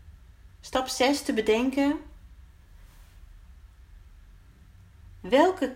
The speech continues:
kleine, mini, mini of misschien iets grotere actie jij vandaag nog kunt,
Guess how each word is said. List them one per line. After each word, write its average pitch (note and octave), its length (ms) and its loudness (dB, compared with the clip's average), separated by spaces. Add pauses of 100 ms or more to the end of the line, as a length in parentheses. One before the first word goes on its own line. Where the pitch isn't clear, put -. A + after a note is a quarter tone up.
(140)
kleine, E4+ 720 4 (120)
mini, D#4 320 6
mini D4 880 4
of - 200 -10
misschien - 320 -8
iets G#3+ 120 -6
grotere B3+ 380 2
actie A3 600 -2 (720)
jij C4 260 2
vandaag B3 520 2
nog C#4+ 220 2
kunt, B3 400 -2